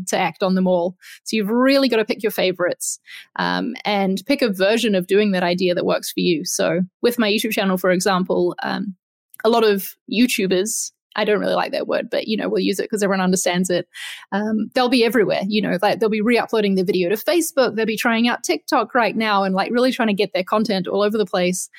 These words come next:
I don't have time for all that. Um, I like making videos,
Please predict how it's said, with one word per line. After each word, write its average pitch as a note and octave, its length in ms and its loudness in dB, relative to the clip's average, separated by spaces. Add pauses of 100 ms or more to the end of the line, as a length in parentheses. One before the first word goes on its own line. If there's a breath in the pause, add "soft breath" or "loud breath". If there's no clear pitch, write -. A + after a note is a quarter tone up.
(380 loud breath)
I A#3+ 80 0
don't C#4 100 4
have C4+ 120 0
time B3 180 0
for A3 100 -4
all F#3 120 0
that. F3+ 240 -2 (180)
Um, F#3 360 -2
I A3 80 0
like A#3 180 2
making A3 260 -2
videos, A#3 500 2